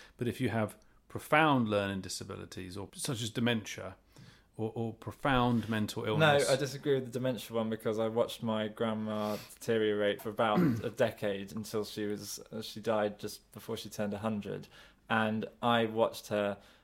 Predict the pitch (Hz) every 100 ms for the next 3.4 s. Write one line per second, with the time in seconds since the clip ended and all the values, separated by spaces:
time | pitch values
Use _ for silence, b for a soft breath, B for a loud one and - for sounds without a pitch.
0 | b _ _ _ 120 113 117 107 - _
1 | - - 127 117 127 104 - 147 147 147
2 | 123 - 117 85 101 - - - 120 117
3 | 101 110 110 104